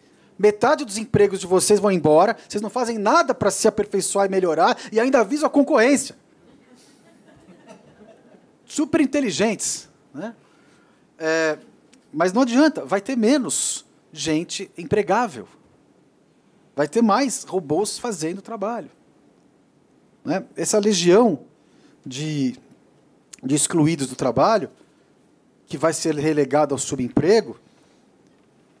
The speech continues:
quem vai cuidar deles na velhice? Com, com menos filhos. Antes o problema era muito filho, agora o problema é pouco filho. Quem que vai cuidar deles na velhice? Vai sobrar o quê? É...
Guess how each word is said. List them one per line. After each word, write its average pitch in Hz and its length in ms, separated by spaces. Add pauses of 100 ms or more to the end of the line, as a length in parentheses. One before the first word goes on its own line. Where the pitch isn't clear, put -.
quem 262 140
vai 262 120
cuidar 262 260
deles 233 280
na 226 80
velhice? 226 560 (1400)
Com, 127 200
com - 180
menos 127 320
filhos. 170 520 (480)
Antes 127 140
o - 20
problema 151 300
era 175 80
muito 180 220
filho, 120 300
agora 131 200
o - 20
problema 147 340 (120)
é 143 60
pouco 156 220
filho. 180 300 (1160)
Quem 208 100
que 214 60
vai 233 100
cuidar 208 200
deles 185 200
na 175 60
velhice? 147 520
Vai 135 120
sobrar 180 280
o 190 60
quê? 120 240 (1200)
É... 143 640